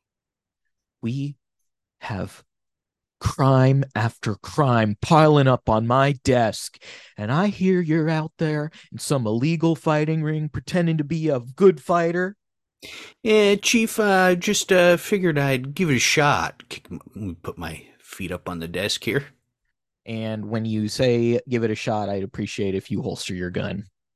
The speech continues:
Speaker 2: What? I was, I was pointing at you just to, as a joke.
Speaker 1: I don't think that's funny.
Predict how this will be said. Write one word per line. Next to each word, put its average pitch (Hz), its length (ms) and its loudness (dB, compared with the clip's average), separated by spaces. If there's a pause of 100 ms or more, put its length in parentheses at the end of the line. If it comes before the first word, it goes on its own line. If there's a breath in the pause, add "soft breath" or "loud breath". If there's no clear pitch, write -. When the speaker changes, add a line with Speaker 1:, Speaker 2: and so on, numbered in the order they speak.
(220)
Speaker 2:
What? 202 640 6
I 107 60 4
was, 127 380 0
I 156 140 4
was 151 120 4
pointing 180 320 2
at 143 160 2
you 139 160 2
just 139 300 -2
to, - 160 4
as 120 220 2
a 101 40 -6
joke. 143 560 4 (260)
Speaker 1:
I 113 140 2
don't 131 320 4
think 151 160 2
that's - 240 2
funny. 131 460 2